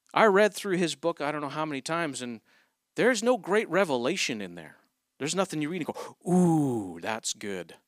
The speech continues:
There's no great revelation in there. But you know what I did find? The imprint of the master's hand in his life. That's what I did see. I could see Jesus in those pages.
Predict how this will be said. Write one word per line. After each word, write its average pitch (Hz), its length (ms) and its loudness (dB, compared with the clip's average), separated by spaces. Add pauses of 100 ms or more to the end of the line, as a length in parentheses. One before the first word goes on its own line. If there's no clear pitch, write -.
(460)
There's 151 120 -16
no 185 120 -4
great 170 160 0
revelation 143 580 0
in 95 120 -12
there. 87 200 -14 (1600)
But - 180 -10
you 131 40 -4
know 135 120 -4
what 135 120 -2
I 120 100 -2
did 147 200 -4
find? 208 380 -8 (800)
The 131 180 -10
imprint 143 540 -4
of 92 100 -10
the 98 80 -8
master's 107 520 -8
hand 101 280 -12
in 87 80 -14
his 92 160 -16
life. - 400 -18 (1120)
That's - 140 -8
what 147 120 -2
I 127 80 -2
did 131 200 -6
see. - 380 -8
I 135 140 -10
could 131 160 -8
see 139 180 0
Jesus 117 680 -6
in 98 120 -12
those 95 180 -12
pages. - 580 -16